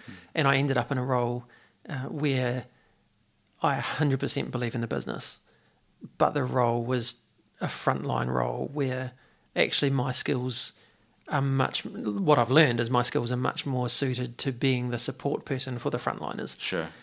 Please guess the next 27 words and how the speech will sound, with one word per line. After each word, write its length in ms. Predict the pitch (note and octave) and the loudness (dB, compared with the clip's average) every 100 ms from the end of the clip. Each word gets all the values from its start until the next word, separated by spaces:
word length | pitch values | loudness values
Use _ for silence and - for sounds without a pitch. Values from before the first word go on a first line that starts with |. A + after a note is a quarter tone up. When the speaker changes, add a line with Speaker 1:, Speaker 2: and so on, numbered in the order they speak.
| - _ | -20 _
Speaker 2:
And 180 | - C3+ | -2 0
that 80 | B2+ | 0
actually 360 | C3 - C3+ | -2 -2 -4
if 120 | C3 C#3 | -2 2
I 140 | C#3 | 0
can 160 | C3+ B2+ | 0 -4
get 120 | B2+ | -4
in 120 | B2+ | -2
behind 400 | B2+ B2+ B2+ B2+ | -2 -2 -2 -4
and 100 | B2 | -6
help 260 | B2+ - - | -6 -6 -8
with 140 | - | -6
structures 800 | - - C#3 - C#3 C3 A#2+ A#2+ | -4 0 0 0 -2 -2 -4 -4
and 240 | A#2+ A#2+ A#2+ - - - | -4 -6 -8 -16 -16 -2
systems 680 | - C#3+ - C3 C3 B2 B2 | 0 2 2 0 -4 -2 -2
and 120 | B2 | -2
things, 440 | B2 A#2+ B2 - - - - _ | -4 -4 -4 -6 -10 -20 -20 _
then 260 | F3 D3 C3 | -4 0 2
the 80 | C3 | 0
people 380 | C3 C#3+ C#3+ C3 | -2 0 0 0
who 120 | C3 | 0
are 80 | C3 | 0
wired 440 | B2+ B2+ C#3+ C3+ | 0 4 6 4
to 220 | A#2 - C3+ | 2 -2 0
be 140 | B2+ | -2
frontline 600 | - B2+ C3+ B2 B2 A#2 A2 _ _ | -2 -4 -4 -6 -6 -10 -16 _ _
people 440 | C#3+ B2+ B2+ B2 | -10 -8 -8 -10